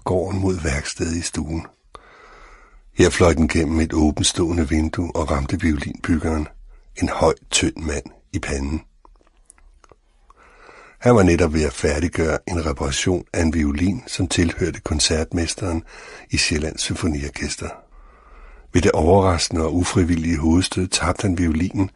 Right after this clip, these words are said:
der gled ned ad bordfladen med en raspende hul lyd. Samtidig sprang to limklemmer af instrumentet med et skarpt smæld. Den ene landede i en bunke høvlspåner, som lærlingen Erling ikke havde fejet op.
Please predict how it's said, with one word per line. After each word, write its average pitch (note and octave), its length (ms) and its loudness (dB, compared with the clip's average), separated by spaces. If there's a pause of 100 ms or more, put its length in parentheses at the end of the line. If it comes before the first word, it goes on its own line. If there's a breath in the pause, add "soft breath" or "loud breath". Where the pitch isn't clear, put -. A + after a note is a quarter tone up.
(500 loud breath)
der F#2+ 80 2
gled F2 180 4
ned F2+ 200 4
ad - 60 -2
bordfladen E2+ 640 2
med E2 80 -4
en D#2 220 -4
raspende F2+ 420 0
hul E2+ 320 -4
lyd. D#2 200 -4 (1120 soft breath)
Samtidig F2+ 480 2
sprang E2 320 -2
to - 240 0
limklemmer F2+ 640 2 (340 loud breath)
af F2 80 0
instrumentet E2 640 0 (360 soft breath)
med F#2 80 -2
et D2+ 100 -4
skarpt D#2+ 380 -2
smæld. D#2 300 -2 (1080 soft breath)
Den F#2 120 6
ene F2 280 6
landede E2 400 4
i F2 40 6
en E2 120 4
bunke D2+ 300 2
høvlspåner, D#2 720 2 (440 loud breath)
som F2 180 2
lærlingen E2 720 0 (120)
Erling E2 440 0
ikke D2+ 180 -2
havde E2 140 2
fejet D#2 340 0
op. C2+ 260 -8